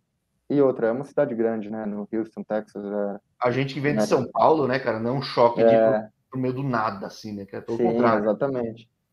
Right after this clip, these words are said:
Speaker 1: É, então, eu fui, era uma cidade muito boa, Houston. Gosto muito de lá, gosto muito do Texas no geral. É muito, um lugar muito bom pra se viver. E,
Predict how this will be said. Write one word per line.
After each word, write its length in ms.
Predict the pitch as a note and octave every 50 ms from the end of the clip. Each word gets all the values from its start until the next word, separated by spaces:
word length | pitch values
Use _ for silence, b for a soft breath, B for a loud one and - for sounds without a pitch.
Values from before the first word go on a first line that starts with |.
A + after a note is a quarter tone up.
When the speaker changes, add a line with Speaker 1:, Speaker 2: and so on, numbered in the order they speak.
| _ -
Speaker 1:
É, 280 | - A#2 A#2 A2+ A2
então, 300 | G#2+ G#2 G#2+ B2 G#2+ G#2
eu 60 | G#2
fui, 200 | G#2 - B2 A#2+ A#2 A2
era 160 | - A2 A#2
uma 160 | A#2+ B2 C3
cidade 320 | B2+ B2+ - B2+ B2+ B2+ B2+
muito 220 | C3 C#3 C#3 -
boa, 240 | D3 C#3+ C3+ B2+ A2
Houston. 300 | A2+ A#2 A#2 A#2 - G#2
Gosto 240 | G#2 A2+ A2 G#2+ -
muito 240 | B2+ A#2 A2+ A2 A#2
de 100 | G#2+ G#2+
lá, 220 | G#2+ G#2+ G#2 A2
gosto 240 | A#2 A2+ G#2+ - -
muito 140 | G#2+ G#2+ G#2+
do 100 | G#2+ G#2+
Texas 460 | G#2 - G#2 G#2 - - - G#2 G2+ G2 G2 -
no 120 | - A2 G#2
geral. 300 | G2+ A2 G2+ G2+ G#2 G#2+
É 40 | G#2
muito, 360 | G#2 A#2+ A#2+ - C3 B2+ - -
um 120 | A#2+ A#2+ A#2+
lugar 200 | A#2+ A#2+ B2+ B2+
muito 200 | B2 D3 D#3+ -
bom 120 | A#2 A2 G#2+
pra 120 | G#2+ A2
se 120 | - -
viver. 380 | G#2+ G#2 G#2 G2 G2+ G2+ G#2+ - _ _ _ _ _ _ _ _ _ _ _ _ -
E, 880 | A2+ A2+ A2 A2+ A#2 A#2 A#2 A2+ A2+ A2 G#2+ G#2+ A2 A2 G#2+ G#2 -